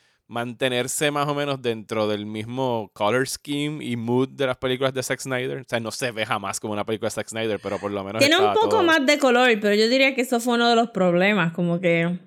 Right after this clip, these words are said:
Speaker 2: mm, it's all about how you use it y cómo
Speaker 1: Ajá.
Speaker 2: se ve, pero,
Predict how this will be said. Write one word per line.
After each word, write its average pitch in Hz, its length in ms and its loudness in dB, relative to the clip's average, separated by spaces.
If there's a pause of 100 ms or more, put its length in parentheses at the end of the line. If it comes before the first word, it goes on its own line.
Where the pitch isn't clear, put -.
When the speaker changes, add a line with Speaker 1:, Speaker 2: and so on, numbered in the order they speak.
(100)
Speaker 2:
mm, 180 560 0 (300)
it's 190 240 -2
all 269 280 4
about 262 220 4
how 262 200 4
you 269 400 4
use 285 120 0 (160)
it 240 100 0
y 220 340 2 (100)
cómo 233 220 4
Speaker 1:
Ajá. 302 40 0
Speaker 2:
se 262 160 0
ve, 220 480 4
pero, 190 420 2